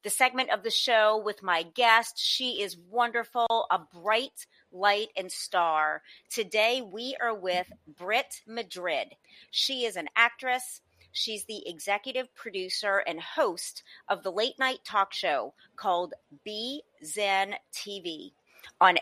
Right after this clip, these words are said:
A B C in Dallas, Texas. She's also the host of Be Zen with Britt podcast,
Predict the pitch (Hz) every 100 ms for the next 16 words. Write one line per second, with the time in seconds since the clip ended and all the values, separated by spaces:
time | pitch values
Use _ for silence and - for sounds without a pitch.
0 | 190 208 214 226 - 214 196 196 165 165
1 | 160 160 165 - 160 - - 101 - -
2 | _ - - - - 226 202 196 233 285
3 | 269 262 - 196 196 - - 185 156 -
4 | 143 208 220 233 254 _ 156 185 170 165
5 | 170 - 170 170 147 220 240 170 - -
6 | - 160 139 - 156 185 - -